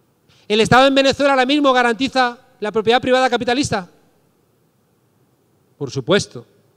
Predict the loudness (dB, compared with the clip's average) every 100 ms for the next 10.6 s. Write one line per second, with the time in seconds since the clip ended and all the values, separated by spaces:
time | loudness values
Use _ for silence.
0 | _ _ _ _ _ _ _ -10 -8 -2
1 | -2 -2 -10 -20 _ _ _ _ _ _
2 | _ _ -6 -2 0 4 4 4 2 2
3 | 2 2 0 0 0 0 0 0 -2 -8
4 | _ _ _ _ _ -10 -6 -4 -2 -2
5 | 2 2 2 -2 -2 -6 -8 -14 _ _
6 | _ _ _ _ _ _ _ _ _ _
7 | _ _ 2 4 4 2 -2 -4 -4 -2
8 | 0 -2 -4 -16 _ _ _ _ _ _
9 | _ _ _ _ _ _ _ _ _ _
10 | _ -10 -2 -2 -2 -8